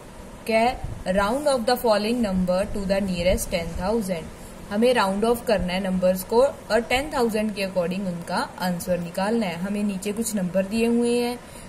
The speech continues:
हम उन्हें round of करेंगे और टेन थाउजेंड के according answer निकालेंगे। First sum है टू सेवन नाइन ज़ीरो ज़ीरो। आपको पता है टेन थाउजेंड में कितनी zeros होती हैं? Four zero। तो आप क्या करोगे? Four digit छोड़ के circle कर दोगे fifth वाले को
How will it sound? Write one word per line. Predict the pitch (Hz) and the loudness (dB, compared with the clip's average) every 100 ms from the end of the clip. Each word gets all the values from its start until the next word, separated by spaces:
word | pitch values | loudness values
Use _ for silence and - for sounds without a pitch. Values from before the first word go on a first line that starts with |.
| - | -4
हम | 214 226 | 0 4
उन्हें | 226 214 | 4 2
round | 170 180 | 0 0
of | 208 - | -2 0
करेंगे | 226 214 220 247 | 0 0 0 0
और | 247 | 2
टेन | 202 180 185 | 0 0 -2
थाउजेंड | 185 190 196 196 | -2 -2 -2 -2
के | 185 | -4
according | 180 170 233 - | -2 -2 -4 -4
answer | - 185 180 180 | -2 0 0 -2
निकालेंगे। | 170 165 156 156 - - - - - - - | -2 -6 -8 -8 -6 -6 -8 -12 -14 -16 2
First | 220 220 | 4 6
sum | 247 240 | 4 4
है | 240 240 233 | 2 2 -2
टू | 208 208 240 | -4 -4 -2
सेवन | 254 175 160 202 220 | 0 0 0 0 0
नाइन | 165 160 226 233 | 0 -2 -4 -6
ज़ीरो | 180 160 160 160 175 | -6 -6 -6 -6 -4
ज़ीरो। | 220 196 156 - - - - - - - - - - | -2 -2 -4 -8 -12 -12 -14 -12 -14 -12 -12 0 2
आपको | 302 - | 4 4
पता | 302 220 185 | 4 4 4
है | 185 | 2
टेन | 196 208 233 | 2 0 2
थाउजेंड | 233 226 240 247 | 2 2 2 2
में | 240 | -2
कितनी | 190 190 202 | -2 -4 -2
zeros | 220 233 233 | 2 4 4
होती | 233 240 240 | 2 2 0
हैं? | 240 247 | 0 -2
Four | - 170 165 175 | -4 -6 -4 -4
zero। | 180 170 170 175 214 | -6 -8 -8 -6 0
तो | |
आप | 196 202 | 0 2
क्या | 240 | 2
करोगे? | 240 240 233 247 | 4 4 6 4
Four | 240 190 190 | 2 -2 -2
digit | 190 208 233 220 | 0 0 -2 0
छोड़ | 214 190 | -2 -2
के | 185 220 233 | -2 0 0
circle | - 180 180 214 240 | 0 -2 0 0 4
कर | 277 | 4
दोगे | 262 277 285 | 4 0 0
fifth | 277 - | -4 -2
वाले | 285 277 277 | 4 6 6
को | 269 | 4